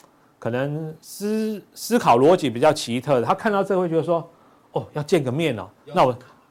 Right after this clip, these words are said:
Speaker 1: 我是不是要留个电话给你，要留个I G给你，这样我们才有机会可以联络，可以真-，真实的碰面。”就是有的人的脑回路会比较奇特，他会认为说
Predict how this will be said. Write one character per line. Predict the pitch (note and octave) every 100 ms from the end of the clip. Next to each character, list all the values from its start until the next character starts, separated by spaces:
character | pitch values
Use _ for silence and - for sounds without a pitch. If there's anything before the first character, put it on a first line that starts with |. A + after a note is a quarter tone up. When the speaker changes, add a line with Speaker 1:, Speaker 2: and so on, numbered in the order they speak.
| -
Speaker 1:
我 | A#2+
是 | F3+
不 |
是 | D#3
要 | E3+
留 | C3 B2+
个 |
电 | C#3 F3+ D3+
话 | C#3+ C3
给 | A#2 A2+
你， | A2 G2+ _ _
要 | D3
留 | D3
个 | D#3 - -
I | D#3
G | D#3 D#3
给 | C#3+ C3+
你， | C3 G2+
这 | E3
样 | C3+ C3+ _
我 | A2
们 | A2
才 | A#2+
有 | C#3
机 | - C3+
会 | B2+ C3 G#2+ - _ _ _
可 | -
以 | C#3
联 | A2+ G#2
络， | C3 A2
可 | A#2+
以 | A#2+
真-， | - C3+ C3+
真 | - D3
实 | C#3+ G#2+
的 |
碰 | G2+ C3 G#2
面。” | A2 F#2+ _ _ -
就 | F#3
是 | G#3
有 | D3
的 | D3+
人 | D#3
的 | D#3+
脑 | D3 B2+ G#2+
回 | B2 D3+
路 | E3
会 | D3
比 |
较 | C#3+
奇 | C#3 - A2+
特， | C3
他 | A2+ E3+
会 | G3
认 | F3
为 | D3+
说 | D#3+ D#3+